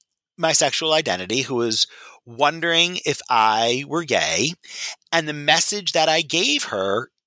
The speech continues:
and the rest of the class in that response was that it was not something that I could talk about,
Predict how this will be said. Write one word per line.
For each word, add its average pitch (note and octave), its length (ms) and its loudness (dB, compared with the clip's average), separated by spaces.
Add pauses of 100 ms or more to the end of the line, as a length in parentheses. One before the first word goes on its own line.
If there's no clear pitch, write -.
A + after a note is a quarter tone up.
and D3 160 2
the C#3 60 -4
rest B2+ 240 0
of D3 80 -8
the D#3+ 40 -2
class C#3 380 2
in D#3 80 -4
that C#3+ 180 0
response D#3 840 2 (220)
was B2+ 320 -2
that A#2 340 4 (920)
it F#3 100 2
was D#3 160 0
not B2+ 380 2
something B2 360 0
that A#2+ 140 2
I G#2+ 140 2
could - 180 -8
talk C#3 280 -2
about, - 340 -2